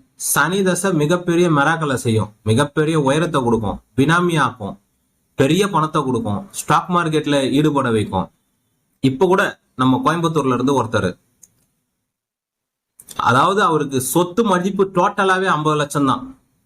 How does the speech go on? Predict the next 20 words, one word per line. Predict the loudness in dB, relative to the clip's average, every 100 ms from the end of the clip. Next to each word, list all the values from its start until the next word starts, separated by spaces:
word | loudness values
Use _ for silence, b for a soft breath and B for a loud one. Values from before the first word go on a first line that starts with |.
| _ _ _ _ _ _ _ _ _ -6
சனி | -2 0 0 0
தசை | 0 -2
ஸ்டார்ட் | -2 -2 -2
ஆகி | 0
அஞ்சு | -2 0 0
வருஷம் | 0 0
தான் | 0 0
இருக்குது. | -2 -6 -8 -12 _ _ _ _ _ _ -4
ஐம்பது | 0 2 2 2 0
கோடிக்கு | 0 0 0
பிசினஸ் | 0 0 0 0
பண்ணிருக்கார் | -2 -2 -4 -6 _ _ _ _ _ _ _ -18 -4
அஞ்சு | 0 2 2 0
வருஷத்துல, | 0 0 0
ஷார்ட் | -2 0 -2 0
பீரியட்ல. | -2 0 0 -4 -8 _ _ _ _ _ _ _ _ _ _ _ _ _
ஒரு | 2 2 0
தசை | -2 0
நன்மையை | 0 0 0 -2 0
செய்யணும்னா | 0 0 0 2 0 -2